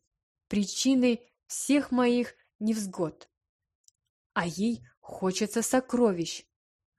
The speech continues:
Она через потоки крови пробирается к золоту.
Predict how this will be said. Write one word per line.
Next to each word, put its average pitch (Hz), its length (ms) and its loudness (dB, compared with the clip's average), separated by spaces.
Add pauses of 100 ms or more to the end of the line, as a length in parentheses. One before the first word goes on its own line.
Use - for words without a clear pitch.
(220)
Она 214 480 0 (120)
через 202 340 -6
потоки 214 600 0
крови 240 600 2 (300)
пробирается 240 800 4
к 208 80 -4
золоту. 190 760 2